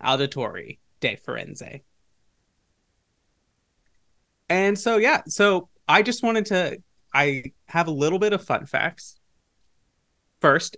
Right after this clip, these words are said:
Ezio is the only assassin to have multiple games featuring him as a protagonist. Ezio has the highest, the third highest Templar Order of Ancients kill hit, kill number.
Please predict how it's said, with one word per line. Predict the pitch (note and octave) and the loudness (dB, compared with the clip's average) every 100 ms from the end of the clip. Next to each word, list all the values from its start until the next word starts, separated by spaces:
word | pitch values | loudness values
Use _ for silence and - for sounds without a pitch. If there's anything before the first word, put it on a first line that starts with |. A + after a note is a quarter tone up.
| - | 2
Ezio | D#3+ G#3+ F3+ D3+ | 2 6 6 6
is | E3 F3 | 2 2
the | F#3+ - | 0 -2
only | D3+ D3+ D#3+ | 0 0 0
assassin | C#3+ C3+ B2 - B2+ | 0 0 -2 -4 -8
to | C3 C#3 | -4 -4
have | C3+ B2+ C3 | 0 0 0
multiple | B2+ A#2+ - C#3 | -4 -6 -4 -2
games | A#2+ A#2+ A#2+ B2 | 0 -2 -2 -8
featuring | - A#2+ - B2 B2+ | -8 -8 -6 -6 -6
him | C3+ A#2 B2+ | -4 -6 -4
as | A#2+ A#2+ | -4 -4
a | C#3 | -6
protagonist. | C#3 C#3 A#2 A2+ A2+ D#3 - - _ _ _ _ _ _ _ _ _ _ _ _ _ _ _ _ _ | -8 -10 -10 -10 -10 -10 -12 -16 _ _ _ _ _ _ _ _ _ _ _ _ _ _ _ _ _
Ezio | F3+ F#3+ A#3+ A#3 | 2 4 4 4
has | F3+ F3+ C3+ | 4 2 0
the | D3+ C3 | -2 -2
highest, | - D3 D#3+ F#3 F#3 - - _ _ _ - | 2 2 4 0 -2 -8 -14 _ _ _ -4
the | C3+ B2 - _ _ | -2 -2 -6 _ _
third | - E3+ G3 E3 | 4 6 6 2
highest | - D#3+ D3 B2+ A#2 - - - - _ _ _ _ | 4 6 6 6 2 -2 -8 -14 -20 _ _ _ _
Templar | - D#3+ F3 F3 D#3 D3 C#3 | 0 2 2 0 2 4 2
Order | D#3 D3 C3+ C3 | 0 0 2 2
of | B2+ | 2
Ancients | - B2+ A#2 C3 A#2 - - - - - _ _ - | 0 -2 -2 -8 -8 -8 -10 -10 -14 -18 _ _ -4
kill | D#3+ B2+ A#2+ | 0 0 -2
hit, | - - _ _ _ | -10 -12 _ _ _
kill | - B2+ | 0 0
number. | - - - | -2 -10 -12